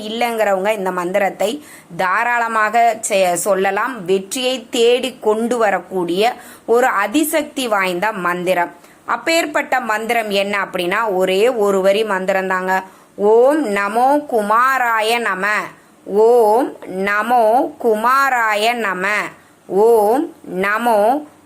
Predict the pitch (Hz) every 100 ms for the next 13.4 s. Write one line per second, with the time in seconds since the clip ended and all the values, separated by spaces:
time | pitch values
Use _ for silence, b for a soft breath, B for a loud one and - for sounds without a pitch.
0 | - 247 240 269 294 277 240 220 208 240
1 | 220 185 202 - 220 262 277 269 214 202
2 | 214 240 254 190 170 - 208 254 277 -
3 | B B 196 220 214 208 240 240 202 220
4 | 262 294 294 262 208 208 233 240 208 196
5 | 196 185 180 185 175 - B B B B
6 | 240 277 302 320 240 196 202 240 247 240
7 | 277 220 208 226 262 294 247 262 269 220
8 | 214 240 247 247 254 269 220 214 220 233
9 | 233 - 196 214 226 214 202 196 196 247
10 | 294 311 B B B - 190 247 302 320
11 | 311 277 262 247 233 208 202 196 285 -
12 | - 202 233 254 262 269 277 294 302 254
13 | 233 247 247